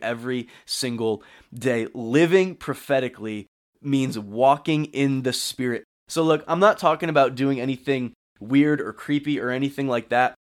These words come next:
And look, unfortunately, I don't have time to get into it right now. We could talk about the different rules and things like that for prophesying.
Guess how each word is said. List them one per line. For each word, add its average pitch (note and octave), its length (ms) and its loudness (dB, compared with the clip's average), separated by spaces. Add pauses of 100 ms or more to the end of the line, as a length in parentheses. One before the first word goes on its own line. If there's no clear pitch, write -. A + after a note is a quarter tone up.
(160)
And C#3 120 -2
look, C#3+ 160 4
unfortunately, D3+ 520 0
I C3 100 4
don't D3+ 100 2
have D3 120 -4
time C#3+ 200 -4
to A#2+ 60 -10
get B2 100 -2
into C3 200 -2
it B2 40 -2
right A#2+ 200 0
now. B2 180 2
We B2+ 160 0
could C#3+ 140 -4
talk C3+ 260 0
about B2 360 2
the B2 60 -8
different B2+ 460 -8
rules C3 440 -4
and G#2+ 160 -10
things C#3+ 260 2
like B2+ 180 0
that A#2+ 260 0
for A2 80 -8
prophesying. A#2+ 840 -2